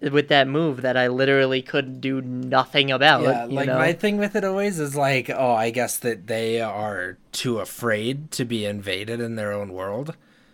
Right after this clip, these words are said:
Speaker 2: so they backstab me so that I don't have a chance to kill them, you know? <laughs>
Speaker 1: I guess, but it's just, like, even when I was invading, it was like,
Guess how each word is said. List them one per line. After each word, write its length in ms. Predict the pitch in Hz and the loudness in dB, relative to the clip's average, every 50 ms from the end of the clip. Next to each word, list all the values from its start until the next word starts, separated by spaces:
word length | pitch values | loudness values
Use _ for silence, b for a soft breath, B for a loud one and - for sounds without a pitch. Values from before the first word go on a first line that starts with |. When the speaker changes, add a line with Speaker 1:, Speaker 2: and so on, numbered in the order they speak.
| b b b b b _ _ - | b b b b b _ _ -10
Speaker 2:
so 380 | - - - 123 113 110 107 | -6 -2 -2 0 0 -2 -2
they 260 | 101 104 101 101 95 92 | -4 -4 -4 -4 -4 -8
backstab 840 | 92 _ - - 92 90 95 107 - - - - 135 127 127 131 131 | -12 _ -6 -4 -2 0 0 -2 -4 -6 -6 -2 0 0 0 0 -2
me 280 | 135 143 147 156 165 151 | -2 -4 -2 -2 -4 -4
so 260 | 139 - - 117 107 | -6 -6 -6 -4 -4
that 160 | 101 101 98 | -4 -6 -4
I 120 | 95 95 104 | -4 -4 -4
don't 220 | 104 101 107 107 | -4 -4 -6 -6
have 200 | 107 98 107 104 95 | -6 -6 -6 -6 -6
a 80 | 95 | -6
chance 400 | 90 - 117 104 98 95 90 - | -8 -6 -6 -6 -8 -8 -10 -10
to 140 | - 95 87 | -8 -8 -10
kill 260 | - - 104 95 101 | -8 -6 -6 -6 -6
them, 340 | 107 117 131 143 160 165 170 b b b b b b b b b b b b - | -6 -6 -6 -6 -6 -8 -12 b b b b b b b b b b b b -10
you 180 | 131 131 139 | -6 -4 -2
know? 540 | 143 143 147 151 - - 180 185 175 170 170 B | 0 0 -2 -2 -2 0 2 4 4 2 0 B
<laughs> 60 | B B B B B B B B B B | B B B B B B B B B B
Speaker 1:
I 180 | - 190 262 269 | 2 2 2 2
guess, 840 | 175 139 - - 262 - 160 240 277 262 - - - - - - - - | 0 -8 -6 -2 2 4 4 4 4 0 -4 -8 -8 -6 -8 -8 -10 -10
but 200 | 151 - 180 180 | -2 0 0 0
it's 200 | 190 180 - - | 0 -4 -6 -6
just, 200 | 202 190 - - | -6 -6 -4 -2
like, 140 | 202 185 156 | -2 -2 -2
even 480 | - 180 208 240 269 262 247 240 226 | -2 -4 -4 -4 -4 -6 -4 -4 -4
when 140 | 214 220 220 | -2 -2 0
I 80 | 220 220 | 0 0
was 180 | 220 214 196 | 0 -2 -4
invading, 560 | 208 185 156 131 139 165 220 220 170 143 135 | -4 -6 -2 -2 -2 -2 0 -2 -2 -2 -2
it 80 | 135 131 | -4 -4
was 220 | 135 139 147 139 | -2 -4 -4 -2
like, 260 | 147 143 135 135 135 | -2 -2 -2 -2 -4